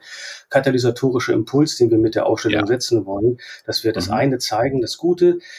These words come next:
Speaker 1: wie auch das Problematische ins Bewusstsein rücken wollen und die Leute mit mehr Fragen aus dem Museum entlassen, als sie jemals vorher hatten,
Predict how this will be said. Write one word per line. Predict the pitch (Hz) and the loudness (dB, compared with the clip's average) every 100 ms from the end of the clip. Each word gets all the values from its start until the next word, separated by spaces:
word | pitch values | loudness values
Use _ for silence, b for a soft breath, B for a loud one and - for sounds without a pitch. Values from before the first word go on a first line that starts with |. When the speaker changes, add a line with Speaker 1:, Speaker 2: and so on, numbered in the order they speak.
| B B | B B
Speaker 1:
wie | 139 | 2
auch | - | 2
das | 175 - | 0 -4
Problematische | 131 120 107 117 143 143 - 139 135 | 0 2 4 4 2 -2 -2 0 0
ins | 123 120 | -2 -2
Bewusstsein | 117 110 160 - 104 101 | -2 -2 -2 0 0 0
rücken | 107 113 104 | 0 2 2
wollen | 107 123 | 4 2
und | 107 | 2
die | 107 | 0
Leute | 104 110 110 | 2 2 4
mit | 113 | 2
mehr | 113 131 143 | 4 2 2
Fragen | - 139 120 127 120 | 0 2 2 2 0
aus | 131 - | -2 0
dem | 120 | 2
Museum | 117 107 117 117 | 2 4 4 4
entlassen, | 107 104 117 - 113 | 2 2 0 0 -2
als | 110 | -4
sie | 107 107 | -4 -2
jemals | 110 113 107 - - | 2 2 2 -2 -10
vorher | - 131 120 110 | -6 -2 0 0
hatten, | 107 - - | 0 2 0